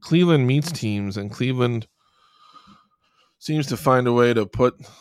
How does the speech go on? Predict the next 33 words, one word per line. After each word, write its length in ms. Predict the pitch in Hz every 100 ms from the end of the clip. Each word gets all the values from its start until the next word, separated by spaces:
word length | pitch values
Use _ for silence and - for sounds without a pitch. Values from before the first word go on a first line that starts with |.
| -
the 80 | -
kibosh 640 | - 131 117 110 107 -
on 140 | 107 101
their 100 | 104
rebounding 480 | 131 110 101 98
numbers. 380 | 95 92 101 -
This 180 | 104 -
is 100 | 107
significant 580 | 104 151 220 185 160 151
because 220 | 139 131
the 100 | 123
Knicks, 260 | 127 143 135
of 120 | 131
course, 460 | - 113 110 123
are 220 | - 107 104
an 60 |
elite 380 | 104 107 123 143
defensive 560 | 139 107 107 104 104 -
team. 460 | 120 104 98 101
I 80 | 117
mean, 160 | 113 113
an 140 | 110
elite 240 | 110 127 117
rebounding 560 | 113 123 110 104 98
team 300 | - 101 101 - _ _ -
also 320 | 165 208 -
on 120 | 107 98
both 300 | 98 95 98
ends, 420 | 95 98 117 - _ _ _ _
and 320 | 113 113 101 98
their 480 | 113 113 110 107 _ _ -
offensive 560 | 110 - 113 110 98
rating 460 | 107 170 127 101